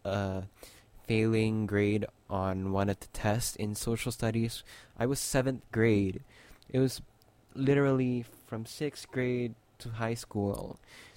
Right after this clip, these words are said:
That seventh grade was the transitional period of all sixth graders. And at that year, I was, like,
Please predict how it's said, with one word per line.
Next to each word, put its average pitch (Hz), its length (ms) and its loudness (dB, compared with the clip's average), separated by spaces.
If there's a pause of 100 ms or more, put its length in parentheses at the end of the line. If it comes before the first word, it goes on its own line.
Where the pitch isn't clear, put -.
(140)
That 110 300 0
seventh 139 340 4
grade 131 240 4
was - 80 -6
the 120 80 -2
transitional 113 640 0
period 101 640 2 (320)
of - 160 0
all 117 560 8
sixth 113 380 -6
graders. 104 720 2 (340)
And 113 100 -2
at 120 140 2
that 120 240 2
year, 120 320 4
I 117 80 4
was, 113 220 0
like, 110 360 0